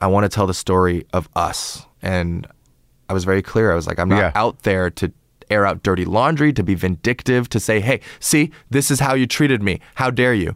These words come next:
Speaker 2: Yeah.
Speaker 1: It was like, "Let's, but let's, let's not shy away," because our culture is so much about saving face and,
Speaker 2: Yeah.
Speaker 1: and presenting well, right? I'm like, "Let's not do that. Let's present an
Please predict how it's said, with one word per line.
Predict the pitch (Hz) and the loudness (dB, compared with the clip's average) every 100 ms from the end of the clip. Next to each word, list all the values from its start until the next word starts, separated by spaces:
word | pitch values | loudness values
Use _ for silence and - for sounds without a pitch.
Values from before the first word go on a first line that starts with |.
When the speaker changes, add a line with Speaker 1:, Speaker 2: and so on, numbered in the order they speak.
| - | -2
Speaker 2:
Yeah. | 107 95 | 0 2
Speaker 1:
It | 117 | 2
was | 113 104 | 0 2
like, | 110 104 - - | 0 -2 -8 -14
"Let's, | - 117 147 | -2 -2 -2
but | - 131 123 | -2 -2 2
let's, | 151 - - | 0 0 -4
let's | - 151 - - | 0 0 -2 -4
not | 123 135 | -2 0
shy | - - 127 127 | -2 -2 0 2
away," | 110 101 | 4 2
because | 90 110 110 | 2 2 2
our | 110 | 0
culture | - 107 98 | 0 0 0
is | 87 | 0
so | 90 | 0
much | 87 | -2
about | - 82 | -2 -6
saving | - 95 90 | -4 -4 -4
face | - 104 101 - | -2 0 0 0
and, | 92 | 0
Speaker 2:
Yeah. | 90 - - - | 0 0 -6 -4
Speaker 1:
and | 98 | -2
presenting | - 92 101 95 92 | 0 0 0 0 -2
well, | 87 95 85 | 0 0 2
right? | 87 87 | 0 0
I'm | 104 | 0
like, | 101 | 0
"Let's | 113 131 | 0 -2
not | 135 123 151 _ - | 0 -2 -4 _ 0
do | 135 156 | 2 2
that. | - - | 0 -2
Let's | 104 110 - - - | 0 -2 -4 -20 -12
present | - 131 110 107 - | -2 0 2 0 2
an | 107 | -2